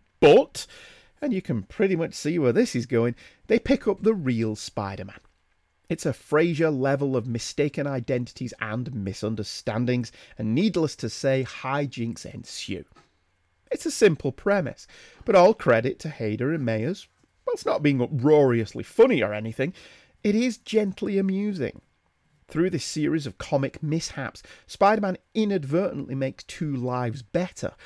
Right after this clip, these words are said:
whilst mostly just staying out of the way. Kevin Maguire's art sells the comedy moments well, and if it isn't going to end up on the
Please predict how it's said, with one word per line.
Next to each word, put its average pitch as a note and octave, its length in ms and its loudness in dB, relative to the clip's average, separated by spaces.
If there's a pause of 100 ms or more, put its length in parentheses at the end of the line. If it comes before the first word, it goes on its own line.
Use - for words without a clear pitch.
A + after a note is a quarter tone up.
(200)
whilst - 180 -8
mostly D3 340 0
just - 220 -8 (160)
staying A2+ 420 -4
out B2+ 120 -2
of D3+ 100 -4
the E3 80 2
way. D#3 460 -2 (800)
Kevin D3+ 240 2
Maguire's C3+ 440 0
art D#3+ 380 0
sells C3 280 -2
the A#2 160 -4
comedy C3 440 0
moments G#2+ 480 -4
well, D3 460 2 (340)
and - 120 -4
if D#3+ 80 0
it G#3+ 80 4
isn't B3 340 2
going G#2+ 200 0
to A2+ 100 -4
end G#2+ 120 0
up - 120 -4
on A2 120 -2
the G#2+ 140 -8